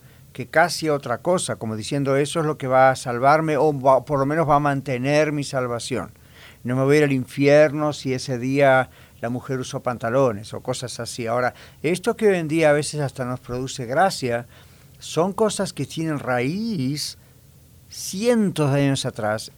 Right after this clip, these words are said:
en algunas personas como Pelagio, que pensaba que, eh, nuestras obras, nuestra conducta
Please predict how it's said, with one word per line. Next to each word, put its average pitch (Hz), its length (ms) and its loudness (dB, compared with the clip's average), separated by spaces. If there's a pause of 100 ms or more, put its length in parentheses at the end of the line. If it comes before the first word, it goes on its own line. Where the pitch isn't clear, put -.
en 190 140 -2
algunas 196 420 0
personas 170 460 -4
como 139 340 -2
Pelagio, 143 600 -4 (440)
que 147 360 2
pensaba 135 600 2
que, 127 640 -4 (480)
eh, 64 300 -18
nuestras 196 500 -2
obras, 156 400 4
nuestra 151 300 -6
conducta 135 640 -2